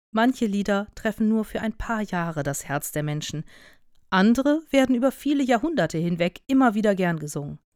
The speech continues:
Aber sie alle haben ihre Berechtigung im Gottesdienst.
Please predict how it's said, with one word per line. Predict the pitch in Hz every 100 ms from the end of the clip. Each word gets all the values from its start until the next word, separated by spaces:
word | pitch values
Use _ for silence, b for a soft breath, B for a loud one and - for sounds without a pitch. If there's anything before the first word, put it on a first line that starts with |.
| _ _ _ _ _ -
Aber | 185
sie | 165 185 -
alle | 214 262 262 -
haben | 220
ihre | 220 214
Berechtigung | 202 208 220 - 233 214 202
im | - 220
Gottesdienst. | 214 202 170 - 156 156 -